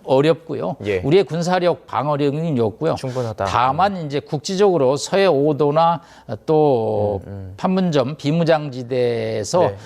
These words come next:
Speaker 2: 네.
Speaker 1: 국지적인 도발을 하고 과거에는 이제 포만 쏘고 갔는데 이제는 김정은이 점령이라는 단어를 쓰고 있기 때문에
Speaker 2: 네,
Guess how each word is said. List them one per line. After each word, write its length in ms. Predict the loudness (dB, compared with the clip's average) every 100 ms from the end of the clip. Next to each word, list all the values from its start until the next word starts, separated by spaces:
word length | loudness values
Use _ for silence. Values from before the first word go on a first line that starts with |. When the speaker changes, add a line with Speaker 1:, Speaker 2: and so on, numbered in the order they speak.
| -8
Speaker 2:
네. 160 | -8
Speaker 1:
국지적인 640 | -6 -4 2 4 4 0 -2
도발을 500 | -2 2 2 2 -2
하고 420 | -2 -4 -4 -6
과거에는 640 | -2 0 2 0 0 -4
이제 120 | -6
포만 340 | -6 0 0 0
쏘고 240 | -2 -2
갔는데 580 | -2 -2 -4 -2 -2 -4 -12 -20 -10
이제는 420 | -4 2 2 2 -2
김정은이 1300 | -2 2 2 2 2 2 2 0 0 -2 0 -2 -4
점령이라는 960 | 0 2 4 4 2 2 0 0 -4
단어를 360 | -4 -4 -4 -8
쓰고 220 | -6 -6
있기 180 | -4 -4
때문에 340 | -2 -2 0
Speaker 2:
네, 200 | 0 0